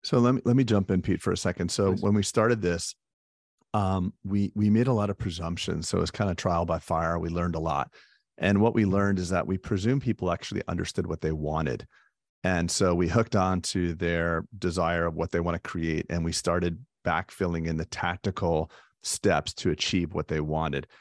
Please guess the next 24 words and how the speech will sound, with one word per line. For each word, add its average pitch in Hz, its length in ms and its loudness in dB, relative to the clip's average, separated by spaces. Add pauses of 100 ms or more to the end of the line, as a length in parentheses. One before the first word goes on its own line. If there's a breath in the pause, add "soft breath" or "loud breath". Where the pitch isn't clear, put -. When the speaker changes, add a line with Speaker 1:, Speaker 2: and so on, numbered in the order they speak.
(160 loud breath)
Speaker 1:
And 98 140 2
then 90 180 6
midway 95 320 2
through 90 300 -2
the 85 120 -4
year, 95 460 0
we 87 160 -4
realized, 82 480 -2
"Oh 87 140 -2
shit, 78 420 -2
this 73 140 -6
guy 87 160 0
really, 82 560 -2
or 82 60 -6
this 82 160 -8
gal 78 260 -2
really 82 220 -2
does 82 200 -4
not 80 220 -2
understand 76 500 -4
fully 90 380 -2
what 76 160 -6
they 69 100 -2
want. 67 380 -4